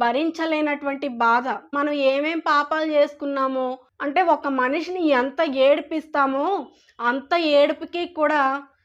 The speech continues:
దానికి సమానమైన ఏడుపు, సమానమైన నరకాన్ని అక్కడ మనం చూస్తామన్నమాట.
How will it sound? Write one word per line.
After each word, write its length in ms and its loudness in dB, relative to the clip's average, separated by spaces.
దానికి 380 0
సమానమైన 720 0
ఏడుపు, 340 0
సమానమైన 640 -4
నరకాన్ని 540 -4
అక్కడ 260 -8
మనం 160 -6
చూస్తామన్నమాట. 880 -4